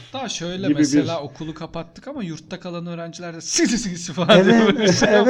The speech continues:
Speaker 1: yapıldı.
Speaker 2: yani.
Speaker 1: Bu arada o yurttan
Speaker 2: Yani
Speaker 1: çıkarılan
Speaker 2: aynen öyle.
Speaker 1: öğrenci yerine de depremzede de alınmadı ha, boş kaldı yurt.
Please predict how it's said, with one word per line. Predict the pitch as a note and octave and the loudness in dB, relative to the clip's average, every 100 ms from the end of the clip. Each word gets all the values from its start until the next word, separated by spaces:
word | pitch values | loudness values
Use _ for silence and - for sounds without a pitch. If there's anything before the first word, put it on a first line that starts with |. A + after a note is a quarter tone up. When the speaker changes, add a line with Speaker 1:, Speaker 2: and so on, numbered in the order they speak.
| A#3 | 6
Speaker 1:
yapıldı. | B3 - | 4 2
Speaker 2:
yani. | G3+ G3+ G3+ F#3 | 4 6 6 6
Speaker 1:
Bu | G3+ | 6
arada | F3+ A3 | 4 2
o | A#3+ | -4
yurttan | A#3 G3+ C3 E3 | -6 -6 0 4
Speaker 2:
Yani | A3 | 4
Speaker 1:
çıkarılan | A3 G#3+ G#3+ G#3+ | 4 4 4 4
Speaker 2:
aynen | A3+ | 2
öyle. | G#3 E3 | 4 4
Speaker 1:
öğrenci | C#3+ C3+ A3 | 2 -2 -8
yerine | A3 D4 | -10 -10
de | D4 | -10
depremzede | G3 F#3 G3 F#3+ G3+ G3+ G3 | -12 -10 -10 -10 -12 -14 -12
de | |
alınmadı | E3 E3+ F#3+ E3 D3 | -10 -10 -12 -14 -14
ha, | D#3 D#3 | -16 -14
boş | E3 - | -14 -14
kaldı | - D#3+ D#3+ | -14 -16 -16
yurt. | F3 D#3 _ | -20 -20 _